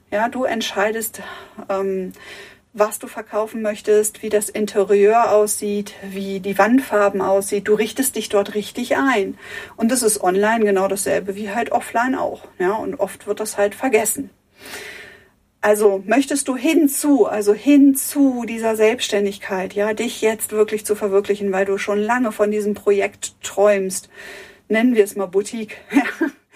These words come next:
Oder, ähm, ist es halt noch diese Motivation weg von? Schau da also ganz genau hin und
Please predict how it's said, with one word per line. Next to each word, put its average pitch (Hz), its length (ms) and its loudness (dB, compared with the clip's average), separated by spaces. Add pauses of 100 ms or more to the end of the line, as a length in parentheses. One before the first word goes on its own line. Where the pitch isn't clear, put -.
(680)
Oder, 196 460 0
ähm, 190 680 -2 (140)
ist 214 140 4
es 214 160 -6
halt 202 180 2
noch 208 140 -4
diese 202 220 -2
Motivation 196 960 -2 (140)
weg 196 380 -6
von? 190 560 -2 (720)
Schau 226 260 2
da 285 100 4
also 202 320 -2
ganz 220 380 2
genau 208 420 -2
hin 220 480 -2
und 190 440 -4